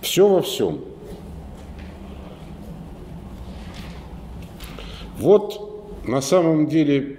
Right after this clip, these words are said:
весь остальной Че-, Чевенгур, после того, как они буржуев перебили, они, э, занимаются поисками коммунизма.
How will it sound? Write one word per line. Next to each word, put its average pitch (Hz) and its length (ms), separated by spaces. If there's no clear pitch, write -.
весь 160 260
остальной 196 520
Че-, 143 260
Чевенгур, 135 560
после - 320
того, 123 320
как - 120
они 120 160
буржуев 104 680
перебили, 120 720
они, 165 1040
э, 107 240
занимаются 160 680
поисками 156 580
коммунизма. 139 680